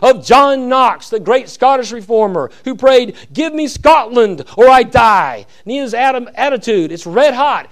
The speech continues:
It's an inflamed passion. And that's how we must pray. And that's the kind of prayer that gets the ear of God. His attitude is this,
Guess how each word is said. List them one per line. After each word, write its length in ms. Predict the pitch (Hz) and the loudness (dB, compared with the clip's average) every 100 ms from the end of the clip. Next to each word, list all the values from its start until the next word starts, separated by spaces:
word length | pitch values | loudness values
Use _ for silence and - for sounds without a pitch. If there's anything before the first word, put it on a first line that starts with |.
| - | -16
It's 160 | 196 | -12
an 80 | 285 | -10
inflamed 720 | 262 - 220 311 330 302 247 | -10 -6 -2 0 0 -4 -8
passion. 580 | - 269 320 - 269 220 | -6 -4 -4 -6 -8 -8
And 100 | 151 - - | -10 -18 -14
that's 240 | - 269 - | -8 -6 -4
how 100 | 269 | -4
we 100 | 269 | -4
must 260 | 254 - | -6 -4
pray. 360 | - 240 220 156 - - | -4 -2 -2 -4 -14 -10
And 80 | |
that's 180 | 240 262 | -8 -8
the 80 | 254 | -10
kind 220 | 262 262 | -12 -10
of 60 | 233 | -4
prayer 260 | 269 285 | 0 0
that 160 | 262 214 | -2 -6
gets 280 | 175 302 - | -6 -8 -10
the 140 | 247 | -14
ear 160 | 269 294 | -8 -6
of 120 | 269 | -4
God. 580 | 233 277 254 196 147 113 - - - - - - | -2 0 0 0 -2 -8 -20 -20 -20 -20 -20 -6
His 180 | 294 269 | -2 2
attitude 460 | 277 247 - 254 | 2 0 -4 -8
is 160 | 233 170 | -8 -2
this, 400 | 277 262 - | 2 2 -2